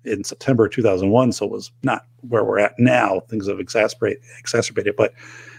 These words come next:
it's, you know, is there's a movement toward, um, thanks, Rich. Um, let's people lit up. Yeah, thanks, buddy. So,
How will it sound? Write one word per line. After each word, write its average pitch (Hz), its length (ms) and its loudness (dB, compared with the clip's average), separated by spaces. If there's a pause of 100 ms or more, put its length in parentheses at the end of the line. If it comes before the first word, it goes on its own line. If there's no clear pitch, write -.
(680)
it's, - 300 -4
you 113 100 4
know, 107 320 2
is 113 360 2
there's 127 240 2
a 131 60 4
movement 180 440 4
toward, 127 480 4 (1200)
um, 113 380 2 (200)
thanks, - 180 -2
Rich. - 300 0 (840)
Um, 110 460 2 (640)
let's - 160 -16
people 120 180 0
lit 107 140 4
up. - 160 0 (3500)
Yeah, 131 220 -10 (380)
thanks, 165 140 -12
buddy. - 260 -10 (580)
So, 165 340 0